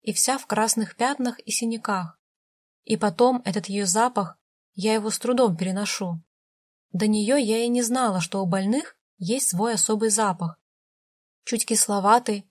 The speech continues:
как у стариков. Как пахнут старики, я хорошо знаю,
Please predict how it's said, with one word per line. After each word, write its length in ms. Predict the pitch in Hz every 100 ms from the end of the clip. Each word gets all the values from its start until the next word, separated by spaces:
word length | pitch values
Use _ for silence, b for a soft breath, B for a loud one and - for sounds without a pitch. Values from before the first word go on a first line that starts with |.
| _
как 180 | - 214
у 40 | 240
стариков. 720 | - 247 247 - 202 170 - _ _ _ _ _ _ _ _ -
Как 240 | 269 -
пахнут 360 | 277 294 262 240
старики, 460 | - 247 240 339
я 120 | 320
хорошо 380 | 254 233 240 339
знаю, 480 | 262 196 190 175 170